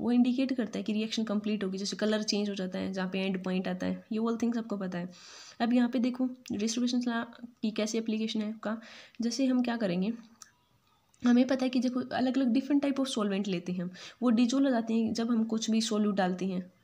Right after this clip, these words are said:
जो उसमें सॉल्वेंट में। तो हम इसका क्या होता है, जब कोई भी हम सॉल्वेंट ऐड कर रहे हैं, जैसे आपका कोई भी डाइल्यूट सॉल्यूशन ले लिया हमने, या उसमें कोई दूसरा सॉल्वेंट डाल दिया,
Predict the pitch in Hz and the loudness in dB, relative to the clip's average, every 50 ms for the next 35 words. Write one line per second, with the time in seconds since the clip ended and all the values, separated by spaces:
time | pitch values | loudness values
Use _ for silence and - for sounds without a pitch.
0 | _ - 196 202 202 196 - - 208 - 208 196 208 - 196 190 190 180 185 196 | _ -6 -4 -4 -4 -4 -4 -6 -4 -2 -2 -2 -2 -2 -2 -2 0 0 -2 0
1 | 220 269 294 269 - - - - - - - 269 277 269 - 277 269 - - 285 | 0 0 0 -2 -4 -10 -16 -18 -12 -4 0 2 2 2 2 0 -2 0 0 0
2 | 277 269 277 277 277 262 254 - 190 202 240 240 247 254 269 269 254 285 269 247 | 0 2 2 2 0 0 0 -2 -2 0 0 0 0 2 2 4 4 6 4 4
3 | 247 - 247 247 254 262 254 240 233 240 214 233 233 247 240 220 180 160 165 180 | 4 4 2 4 4 4 2 2 2 0 0 0 0 0 -2 0 -2 -2 -2 -4
4 | 185 202 190 202 - 208 208 - - 208 208 208 214 208 214 202 196 202 208 214 | -4 -4 -4 -4 -4 -4 -4 -4 -4 -2 -2 0 0 0 0 0 0 0 0 0
5 | 220 - 208 196 190 190 190 190 190 180 165 160 165 165 165 170 170 175 180 - | -2 -2 -2 -2 -2 -2 -2 0 -2 0 -2 -2 -4 -4 -6 -6 -6 -6 -8 -10
6 | - - 202 233 247 247 247 247 247 247 247 220 196 208 208 - 196 202 - 190 | -8 -2 0 2 2 2 4 2 2 4 2 2 0 0 0 -2 -2 -2 -2 -2
7 | 185 185 185 185 180 170 170 170 180 180 | 0 0 0 0 -2 -4 -4 -4 -4 -4